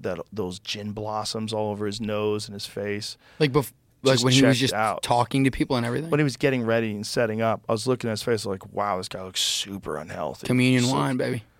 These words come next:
Speaker 1: Yeah, well, not just communion wine. I'm sure they're getting drunk.
Speaker 2: That's
Speaker 1: I
Speaker 2: cra-,
Speaker 1: mean, imagine,
Speaker 2: that's not
Speaker 1: like,
Speaker 2: allowed, right? Is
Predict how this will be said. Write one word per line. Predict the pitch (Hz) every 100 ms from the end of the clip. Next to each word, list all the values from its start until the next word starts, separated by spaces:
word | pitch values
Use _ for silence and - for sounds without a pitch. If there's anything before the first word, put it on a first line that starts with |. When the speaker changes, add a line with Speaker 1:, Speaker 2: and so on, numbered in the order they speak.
| _ _ _ -
Speaker 1:
Yeah, | 101 101 98
well, | 110 120
not | 143 127
just | 107
communion | 113 113 110 98
wine. | 104 113 104
I'm | 110
sure | - 113
they're | 90
getting | 101 73
drunk. | 76 85 90 - - _ _ _ _ -
Speaker 2:
That's | 135 123
Speaker 1:
I |
Speaker 2:
cra-, | 127
Speaker 1:
mean, | 123 113
imagine, | 131 170 196 185
Speaker 2:
that's | 143
not | -
Speaker 1:
like, | 147
Speaker 2:
allowed, | 143 156 120
right? | 127
Is | 190